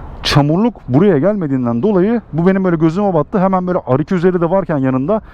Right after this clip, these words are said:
bunu böyle kıyaslayabildim. Yani buradan da iki motorun da ortak parça kullandığını anlayabiliyoruz. Şimdi motorun lastik ebatlarından sizlere bahsedeyim. Ön tarafta yüz on yetmiş on yedi. Hemen arka tarafa bakıyorum.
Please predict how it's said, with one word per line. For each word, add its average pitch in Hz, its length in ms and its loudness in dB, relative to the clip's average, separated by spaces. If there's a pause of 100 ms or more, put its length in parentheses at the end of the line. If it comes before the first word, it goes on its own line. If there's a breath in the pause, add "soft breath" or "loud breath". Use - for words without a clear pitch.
(160 loud breath)
bunu 185 180 2
böyle 175 160 2
kıyaslayabildim. 180 800 0 (340 loud breath)
Yani 196 280 4
buradan 185 340 -2
da 226 200 -2
iki 185 160 -2
motorun 160 420 0
da 214 100 2
ortak 165 400 -4
parça 139 260 -2
kullandığını 165 640 0
anlayabiliyoruz. 185 720 2
Şimdi 196 200 0
motorun 190 420 0
lastik 170 260 -2
ebatlarından 185 580 -2
sizlere 147 440 0
bahsedeyim. 202 460 0 (300 loud breath)
Ön 190 180 2
tarafta 220 520 0
yüz 143 220 -2
on 226 120 2
yetmiş 180 440 0
on 151 200 2
yedi. 214 360 2 (300 loud breath)
Hemen 202 200 2
arka 175 220 0
tarafa 127 300 0
bakıyorum. 214 440 0